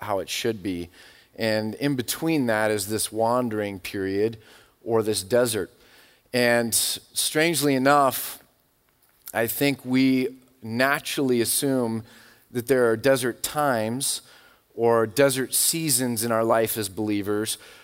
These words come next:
but it's always something that we want to control or make small or kind of argue away.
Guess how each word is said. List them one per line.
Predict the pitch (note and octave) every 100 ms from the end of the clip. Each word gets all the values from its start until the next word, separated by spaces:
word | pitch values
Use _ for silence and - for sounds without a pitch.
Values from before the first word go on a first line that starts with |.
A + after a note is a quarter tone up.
| _
but | C3+ B2+
it's | -
always | D#3 F3+ F3 C#3
something | - D3+ D3 C#3
that |
we | B2 C#3
want | C3 C3
to |
control | B2 B2 A2+ - C#3+ D3 D3 C#3+
or | B2
make | B2 B2 B2
small | - - C3 C3 C3+ C3+ C3+ C3 -
or | A#2+ A#2
kind | C3+ A#2+
of |
argue | - B2+ C3 A#2+ A#2+
away. | A2+ A#2+ B2 A2+ A2